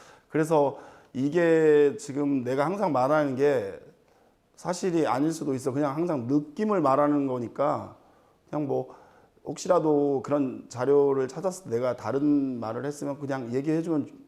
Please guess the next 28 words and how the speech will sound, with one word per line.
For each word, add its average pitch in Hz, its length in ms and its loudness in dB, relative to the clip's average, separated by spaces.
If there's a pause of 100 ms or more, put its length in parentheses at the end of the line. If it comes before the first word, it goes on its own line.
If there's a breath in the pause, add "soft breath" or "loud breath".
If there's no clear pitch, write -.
(120)
좋-, - 140 -20
고마울 156 320 0
것 - 60 -10
같아. 120 400 -6 (720 soft breath)
그래서 127 280 -8 (300 loud breath)
그냥 175 160 4
그런 175 240 4
느낌, 190 640 0
디자이너로서의 170 960 2
느낌? 226 340 -6 (360)
그래서 131 280 -2
이게, 135 520 2
이 143 200 4
가방 139 540 0 (120)
핸드백을 165 420 2
봤을 110 320 -8
때, 202 280 0 (920 soft breath)
음, 110 720 -8
이게 135 300 2
내가 160 460 4
생각할 160 380 2
때는 156 220 0
이 139 120 -2
디자인하고 143 480 0
어떤 151 320 0
느낌으로 147 500 0
디자인을 131 460 -2
했고, 127 760 -6